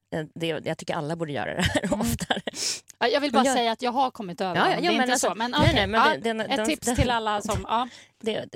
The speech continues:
Speaker 1: det, eh, när man behöver påminna sig själv om vil-, alltså vilka rövhattar man har träffat, bara gör en mental lista eller typ skriver anteckningar på mobilen.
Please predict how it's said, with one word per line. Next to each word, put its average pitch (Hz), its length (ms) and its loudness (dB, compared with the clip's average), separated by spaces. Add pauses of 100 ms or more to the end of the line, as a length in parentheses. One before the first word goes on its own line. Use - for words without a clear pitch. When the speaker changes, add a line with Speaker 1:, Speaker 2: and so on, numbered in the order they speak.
(360)
Speaker 1:
det, - 80 -4
eh, 104 220 -6
när 214 100 -2
man 214 140 -2
behöver 202 180 -2
påminna 208 420 -2
sig 175 100 -8
själv 147 220 -2
om 143 420 -4
vil-, 143 200 -10
alltså 143 260 -6
vilka 143 320 -6
rövhattar 147 640 -6
man 151 220 -10
har 147 160 -8
träffat, - 340 -8 (380)
bara 214 180 -2
gör 269 200 0
en 214 120 -2
mental 196 360 -4
lista - 280 -2
eller 202 200 0
typ 151 160 -8
skriver 151 220 -4
anteckningar 147 440 -6
på 151 120 -10
mobilen. 160 560 -4